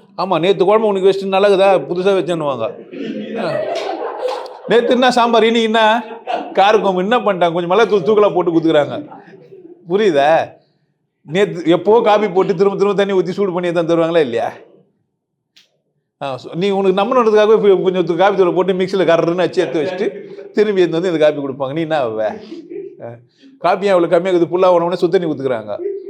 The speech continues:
அந்த அக்கா இப்ப தூங்குறாங்க. அந்த சுத்தண்ணி காப்பி இது இல்ல, பத்தலைன்னா புல்லா ஓடணும்னா என்ன பண்றதான்? சுத்தண்ணி ஊத்துறதாமா. இந்த மாதிரி ஏமாத்தினாக்கா ஏமாந்து போய் இப்பவும் தூங்கிடலாமான்னு பாக்குறாங்க. புரியுதா என்ன பிரச்சனைன்ட்டு? இப்ப தமிழா இல்லையா குண்டலினி?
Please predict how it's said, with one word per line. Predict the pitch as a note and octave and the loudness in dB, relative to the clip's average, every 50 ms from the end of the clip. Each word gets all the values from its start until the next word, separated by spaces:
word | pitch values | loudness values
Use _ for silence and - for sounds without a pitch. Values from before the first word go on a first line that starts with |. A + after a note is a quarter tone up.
| - | -8
அந்த | - - E3 F3+ | -6 -2 -2 0
அக்கா | F3 G#3+ | 2 2
இப்ப | G3+ D#3+ E3 | 0 0 0
தூங்குறாங்க. | C#3 F#3+ G3 F#3 F3 D3+ C3+ A#2+ A2 F#2+ - - _ _ _ _ _ _ _ _ _ _ _ _ _ _ _ _ _ _ _ _ _ - | -2 -2 0 0 0 -2 -2 -4 -8 -12 -14 -18 _ _ _ _ _ _ _ _ _ _ _ _ _ _ _ _ _ _ _ _ _ -12
அந்த | - C3 C3 - | -10 -10 -8 -6
சுத்தண்ணி | F#3 E3 A3 G#3+ F#3+ E3+ | -4 -2 -2 -2 0 0
காப்பி | - F#3 F#3+ F3+ F#3+ F3+ | 2 2 2 2 2 -2
இது | D3+ C#3 C#3 | 0 -2 -2
இல்ல, | A#2 B2 D3 D#3 D#3 C3+ A2 F#2+ F2+ - - _ _ _ _ _ _ _ - - F3 | 0 2 2 4 4 2 0 -2 -8 -12 -20 _ _ _ _ _ _ _ -4 -4 -2
பத்தலைன்னா | E3+ G#3 A3 G#3 G#3+ F#3 | 0 2 0 0 0 -2
புல்லா | E3 G3+ G#3+ A3 A3 | -2 0 2 4 4
ஓடணும்னா | G#3 G3 F#3+ F#3+ F#3 | 4 4 2 2 0
என்ன | F#3+ F#3+ F#3+ F#3+ | -2 0 -2 0
பண்றதான்? | F3+ F3 D#3 D#3 C#3+ B2 C3 A#2 G#2+ G2 - _ _ _ _ _ _ _ _ - | -2 0 -2 -2 -2 -4 -6 -8 -8 -14 -20 _ _ _ _ _ _ _ _ -8
சுத்தண்ணி | F#3+ F#3+ E3+ C4+ A3 F#3+ | -6 -6 -4 -4 -6 -4
ஊத்துறதாமா. | F3 D#3+ D3+ A#2+ C#3+ C3+ B2+ A#2 B2+ A2+ A2 A2 G#2+ - - - | -4 -6 -4 -4 -4 -4 -2 -2 -4 -4 -4 -6 -10 -12 -10 -10
இந்த | E3 F#3+ | -6 -4
மாதிரி | F#3+ A3 A3+ A3 G#3 | 0 0 4 4 6
ஏமாத்தினாக்கா | G#3+ A#3+ A#3+ A#3+ A3+ G3+ G#3+ G#3 G3 F3+ G#3 G3+ G3+ G#3+ | 4 4 4 0 -2 -2 -2 -2 -2 -2 0 0 0 -2
ஏமாந்து | A3+ A3 G#3 F#3+ | -2 -2 0 2
போய் | G3 A3+ G#3+ | 2 2 0
இப்பவும் | F#3+ F#3 A3+ A3 F3+ | 0 -2 -4 -2 0
தூங்கிடலாமான்னு | G#3 G#3+ G3+ F#3+ F#3 F3 E3 E3 D#3 D3 | 0 -2 -2 -2 -4 -4 -4 -6 -6 -4
பாக்குறாங்க. | C#3+ C#3 B2+ B2+ A#2 G#2+ G#2 G#2 A2 - _ _ _ _ _ _ _ _ _ - | -4 -2 -2 -2 -4 -6 -8 -12 -18 -20 _ _ _ _ _ _ _ _ _ -6
புரியுதா | G#3+ A#3+ C4 A3 F#3 | -2 0 2 2 2
என்ன | D#3 D3 E3 E3+ | 2 0 -2 -4
பிரச்சனைன்ட்டு? | D3+ D#3+ C#3+ - D#3+ C3 B2+ A2+ G2 E2+ - G#2+ B2+ D3+ D3+ C3+ B2 - _ _ _ _ _ _ _ _ _ _ _ _ _ _ _ _ _ _ _ _ _ _ _ _ _ _ _ _ | -4 -4 -6 -6 -6 -6 -6 -10 -12 -12 -8 -6 -4 -4 -4 -6 -8 -14 _ _ _ _ _ _ _ _ _ _ _ _ _ _ _ _ _ _ _ _ _ _ _ _ _ _ _ _
இப்ப | - A#2 A2+ D3 D#3 | -12 -4 -4 -2 0
தமிழா | F3 F#3+ G3 | 4 4 4
இல்லையா | F#3+ E3+ E3 E3 D#3+ D3 | 4 2 2 0 0 0
குண்டலினி? | D#3 D3 D3 D3+ C#3 B2+ B2 B2 | -2 -4 -6 -6 -6 -8 -10 -10